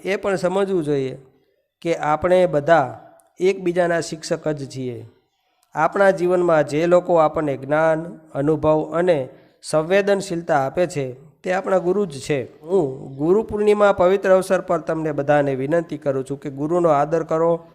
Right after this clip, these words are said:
અને તેમનો આભાર વ્યક્ત કરો. આ એક નાનકડું પગલું છે જે આપણને ગુરુઓ પ્રત્યે આદર સન્માનની અનુભૂતિ કરાવે છે.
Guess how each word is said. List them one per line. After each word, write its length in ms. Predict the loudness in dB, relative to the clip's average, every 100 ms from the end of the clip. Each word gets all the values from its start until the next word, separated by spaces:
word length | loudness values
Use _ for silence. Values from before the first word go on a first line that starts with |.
| _ _
અને 440 | 0 2 2 0 -8 -20 _ _ _ _ _ 0
તેમનો 300 | 0 2 2
આભાર 460 | 2 2 6 6
વ્યક્ત 300 | 4 -2 -4
કરો. 380 | -8 -6 -8 -12 -20 _ _ _
આ 120 | 2
એક 140 | 2 2
નાનકડું 540 | -2 2 2 0 -4
પગલું 340 | -4 -2 -2 -2
છે 160 | -4
જે 140 | 0 2
આપણને 560 | 2 0 -4 -2 -4 -8 _ _ -6
ગુરુઓ 340 | -2 2 2
પ્રત્યે 440 | 2 -2 -2 -2 0
આદર 400 | 2 2 4 4
સન્માનની 680 | 2 0 0 0 0 -4 -6 -16 -6
અનુભૂતિ 460 | -2 0 0 -2 -2
કરાવે 400 | -2 0 0 -2
છે. 180 | -6